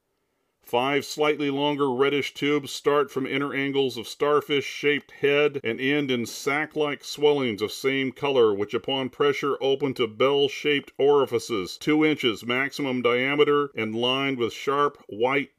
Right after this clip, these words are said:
tooth-like projections. Probable mouths. All these tubes, cilia, and points of starfish head found folded tightly down,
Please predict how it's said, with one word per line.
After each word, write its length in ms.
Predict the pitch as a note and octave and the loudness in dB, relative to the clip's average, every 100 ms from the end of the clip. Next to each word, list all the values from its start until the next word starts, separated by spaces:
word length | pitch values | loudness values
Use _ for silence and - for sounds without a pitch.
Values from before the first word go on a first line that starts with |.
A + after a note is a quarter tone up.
| - | -4
tooth-like 600 | D3+ E3+ - C#3+ C#3 - | -2 -2 -4 -4 -4 -4
projections. 800 | A#2+ C3 C#3 - F#2 D2 - - _ _ _ _ _ _ _ _ _ _ | 0 0 0 -4 -8 -8 -14 -18 _ _ _ _ _ _ _ _ _ _
Probable 500 | G#2+ A2 B2+ C3 C#3 | -2 0 0 0 2
mouths. 680 | C#3 C3+ A#2+ F#2 - - - _ _ _ _ _ _ _ _ | 2 2 0 -4 -12 -16 -16 _ _ _ _ _ _ _ _
All 320 | - B2 D3 | 0 2 4
these 240 | D3 D3+ C3+ | 2 -2 -6
tubes, 720 | - D#3 D3+ B2+ F2 - - _ _ _ | -2 4 6 4 0 -16 -18 _ _ _
cilia, 680 | - C#3 D3+ D3 A#2+ F2 - _ _ - | -10 4 4 6 2 0 -4 _ _ -10
and 180 | G#2 - | -10 0
points 340 | D3+ D3 C#3 | 2 2 -4
of 80 | A#2+ | -10
starfish 600 | - D3 C#3+ D3 C3+ - | -2 0 0 0 -4 0
head 280 | C#3+ C#3+ C3 | 2 2 -2
found 440 | - C#3 C3+ C3 | -4 -2 -2 -6
folded 480 | - D3 D3 C3+ - | 2 2 2 -4 -4
tightly 400 | C#3+ D3 C3+ C3 | -4 -2 -2 -2
down, 500 | C3 C3 A2+ D#2 | 0 0 -2 -6